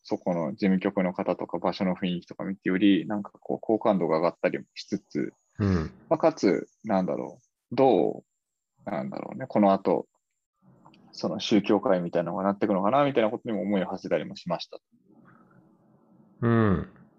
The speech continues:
Speaker 2: そうですね。その辺はよく、あの、突っ込んだ話を、二人で会った時とかは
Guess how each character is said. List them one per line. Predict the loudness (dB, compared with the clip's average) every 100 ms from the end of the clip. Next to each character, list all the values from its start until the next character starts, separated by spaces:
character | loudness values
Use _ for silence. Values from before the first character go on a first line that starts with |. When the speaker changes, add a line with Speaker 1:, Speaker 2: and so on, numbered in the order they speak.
| _ _ _ _ _ _ _ _ _ _ _ -20
Speaker 2:
そ | -10 -2 -2
う | -2
で |
す | -4
ね。 | -2 -2 -4
そ | -2
の | 2
辺 | 4 4
は | 4 4
よ | 2
く、 | 0 -4 -4 -12 _
あ | -4
の、 | -2 -4 -6 -6 -8 -10 -14 _ _ _ _ _ _ _ _ _ _ _
突 | -6 -4
っ |
込 | 0 2
ん |
だ | 2
話 | 0 -4 -6 -8
を、 | -12 -8
二 | -2 2
人 | 2
で |
会 | 0
っ | -2
た | -4
時 | -4 -4
と | -4
か | -4
は | -8 -8